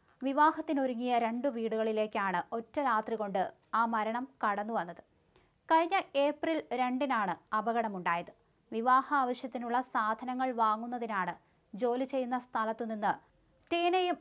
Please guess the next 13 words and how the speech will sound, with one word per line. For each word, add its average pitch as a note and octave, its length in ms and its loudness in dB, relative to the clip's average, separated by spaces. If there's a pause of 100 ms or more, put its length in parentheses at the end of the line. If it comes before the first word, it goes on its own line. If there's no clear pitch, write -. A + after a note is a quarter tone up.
അഖിലും B3+ 420 0 (180)
കാറിൽ C4 340 4
കയറിയത്. E3+ 500 -2 (720)
അപകടത്തിൽ F4 520 6 (200)
രണ്ടു C#4+ 300 2
കാറുകളും C4+ 520 4
പൂർണ്ണമായും C#4+ 680 2 (220)
കത്തി C4 380 0
നശിച്ചിരുന്നു. A3 480 -6 (280)
അൽ F4 180 8 (100)
ഉലയ്ക്ക് F#4 340 4 (120)
സമീപമാണ് C#4+ 680 4 (300)
ഇരുവരും C4+ 380 0